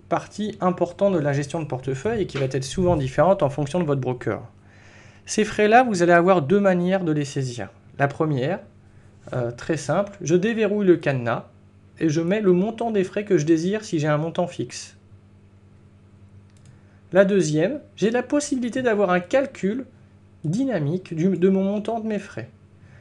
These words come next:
Donc je clique sur le crayon et là je vais pouvoir saisir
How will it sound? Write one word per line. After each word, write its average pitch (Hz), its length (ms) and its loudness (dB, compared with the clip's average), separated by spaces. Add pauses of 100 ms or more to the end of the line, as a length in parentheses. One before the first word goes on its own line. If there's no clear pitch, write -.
(140)
Donc 156 160 0
je 180 100 2
clique 254 280 -2
sur 208 160 -2
le 190 100 4
crayon 151 480 -2 (840)
et 139 80 0
là 196 140 6
je 208 60 -4
vais 208 100 2
pouvoir 180 280 0
saisir 208 460 0